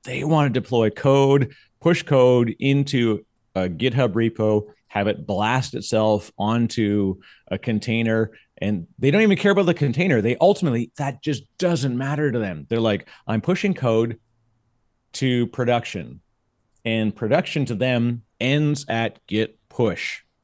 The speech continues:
You know, it runs tests, it runs automated tests, it does all this stuff,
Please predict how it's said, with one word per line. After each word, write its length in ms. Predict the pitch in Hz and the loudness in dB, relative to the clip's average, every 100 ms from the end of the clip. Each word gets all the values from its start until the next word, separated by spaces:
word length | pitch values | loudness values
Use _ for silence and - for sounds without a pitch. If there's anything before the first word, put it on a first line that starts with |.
| _ _ _ _ _ - | _ _ _ _ _ -8
You 80 | |
know, 120 | 95 90 | -8 -2
it 180 | 131 135 | -2 0
runs 460 | 139 135 131 - | 2 2 0 -4
tests, 400 | - 117 113 - | -4 -2 -2 -4
it 80 | - | -4
runs 200 | 131 120 | -4 -2
automated 380 | 120 117 117 104 | -2 0 -2 -2
tests, 300 | 110 110 113 | -4 -6 -6
it 80 | 98 | -6
does 180 | 107 | -4
all 160 | 120 120 | -2 -2
this 120 | 120 | -4
stuff, 420 | - 110 110 - | -4 -2 -2 -6